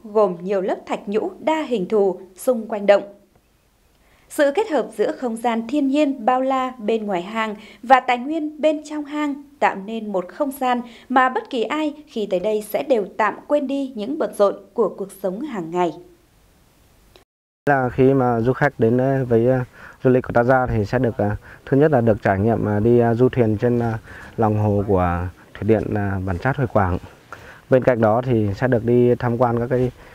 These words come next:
Speaker 2: hang động như là, ờ, bên đằng sau chúng ta đây là sẽ là hang, ờ, Thảm Củng. Tiếng Thái có lẽ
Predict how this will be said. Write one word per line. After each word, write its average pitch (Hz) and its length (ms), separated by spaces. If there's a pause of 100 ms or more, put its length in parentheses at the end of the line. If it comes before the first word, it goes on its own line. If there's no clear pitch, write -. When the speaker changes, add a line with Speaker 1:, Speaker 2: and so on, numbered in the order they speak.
Speaker 2:
hang 131 240
động 131 160 (400)
như 123 80
là, 104 300 (800)
ờ, 101 180
bên 117 200
đằng 110 100
sau 120 220
chúng 123 120
ta 123 140
đây 113 140
là 110 80
sẽ 120 140
là 107 240 (340)
hang, 120 340
ờ, 113 420 (200)
Thảm 104 180
Củng. 98 240 (640)
Tiếng 123 140
Thái 120 220
có 127 100
lẽ 123 240